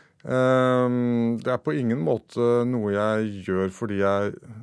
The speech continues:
altså det er ikke noe ansvar jeg har. Det er ingen som kan komme til Johan og si at du har ansvar for disse ungdommene her, eller disse som går på rus der. Ikke sant? Det ansvaret påligger ikke meg. Men hvis jeg har muligheten for å gjøre noe med det,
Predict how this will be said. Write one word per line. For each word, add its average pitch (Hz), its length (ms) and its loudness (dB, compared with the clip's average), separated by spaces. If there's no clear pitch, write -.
altså 113 80 -12
det 107 80 -4
er 104 80 -2
ikke 120 80 -6
noe 135 160 2
ansvar 104 400 0
jeg 95 80 2
har. 101 160 2
Det 127 80 2
er 117 80 2
ingen 92 80 -8
som 104 80 -2
kan 120 100 2
komme 101 220 -2
til 101 160 -2
Johan 92 240 -2
og 92 80 -6
si 110 80 0
at 98 80 -8
du 110 160 0
har 113 140 2
ansvar 92 260 0
for 101 160 -2
disse 104 240 -4
ungdommene 95 420 -2
her, 98 300 2
eller 98 160 0
disse 95 380 -2
som 127 100 -6
går 101 140 -2
på 107 80 2
rus 92 240 -2
der. 123 240 6
Ikke 131 160 -6
sant? 113 80 -4
Det 131 160 4
ansvaret 113 460 0
påligger 95 400 0
ikke 117 320 4
meg. 113 320 2
Men 131 180 2
hvis 143 220 2
jeg 110 100 8
har 123 100 0
muligheten 120 520 0
for 131 240 4
å 156 160 4
gjøre 143 160 6
noe 151 160 4
med 143 80 8
det, 208 160 4